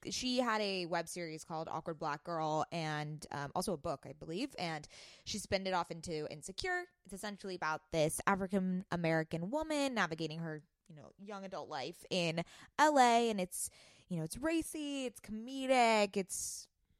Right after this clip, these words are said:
awkward, and it's amazing. Um, just so unique, and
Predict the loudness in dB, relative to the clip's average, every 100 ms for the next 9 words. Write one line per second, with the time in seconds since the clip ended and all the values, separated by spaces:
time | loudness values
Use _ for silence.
0 | _ 4 4 6 8 8 10 8 6 2
1 | -4 -10 -8 -4 -2 -2 -4 -2 -2 0
2 | 0 2 0 0 2 4 2 0 4 4
3 | 4 2 -2 -2 -2 -2 0 -2 -6 -10